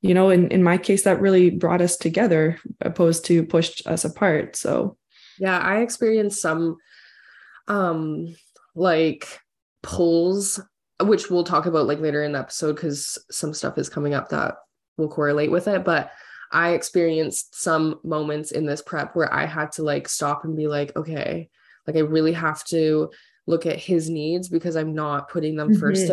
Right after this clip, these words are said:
Speaker 2: at all. And it is putting a strain on our relationship.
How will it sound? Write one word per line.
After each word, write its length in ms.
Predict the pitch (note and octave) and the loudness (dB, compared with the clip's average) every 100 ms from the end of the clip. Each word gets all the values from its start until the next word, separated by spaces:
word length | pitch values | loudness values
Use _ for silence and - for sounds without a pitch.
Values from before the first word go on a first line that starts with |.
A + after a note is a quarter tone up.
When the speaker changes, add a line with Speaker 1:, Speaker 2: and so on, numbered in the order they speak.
| F#3 | -2
Speaker 2:
at 60 | - | -2
all. 120 | A3+ | -2
And 180 | - E3+ | 0 0
it 180 | D#3+ D3 | 0 0
is 400 | - E3 E3 D#3 | 0 2 2 0
putting 300 | - E3+ D#3+ | -4 -4 -2
a 40 | D#3+ | -4
strain 400 | - - D#3 D3+ | -6 -4 -4 -4
on 200 | C#3+ D3 | -4 -4
our 100 | D3 | -4
relationship. 800 | D3 C#3+ D3+ F#3 F#3 G#3+ G#3+ | -4 -4 -6 -8 -4 -2 -2